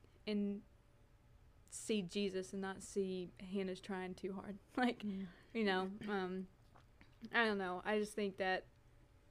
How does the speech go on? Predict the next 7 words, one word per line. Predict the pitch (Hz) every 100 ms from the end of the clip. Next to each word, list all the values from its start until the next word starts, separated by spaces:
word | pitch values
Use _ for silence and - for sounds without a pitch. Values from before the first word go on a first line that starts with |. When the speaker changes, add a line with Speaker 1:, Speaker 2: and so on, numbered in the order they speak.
| - - - -
Speaker 1:
that | 208 190
story | - 190 180
is | 180
very, | 190 175 180 - - - - - - - - -
there's | 233 226
so | 240
many | 214 208 202 190